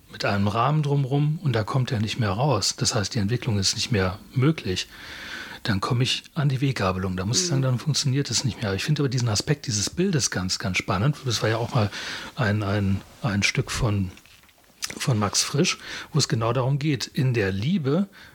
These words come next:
Speaker 1: mache ich mir kein Bild von dem anderen, mit dem ich zusammen bin, den ich liebe, sondern ich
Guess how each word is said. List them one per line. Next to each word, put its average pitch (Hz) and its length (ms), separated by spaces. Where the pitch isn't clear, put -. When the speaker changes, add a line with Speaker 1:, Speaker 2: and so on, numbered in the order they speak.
Speaker 1:
mache 165 240
ich - 140
mir 113 140
kein 98 340
Bild 107 240
von 101 180
dem 98 180
anderen, 98 460
mit 92 160
dem 98 160
ich - 100
zusammen 101 460
bin, 92 240
den 98 180
ich 95 220
liebe, 98 320
sondern 95 420
ich - 280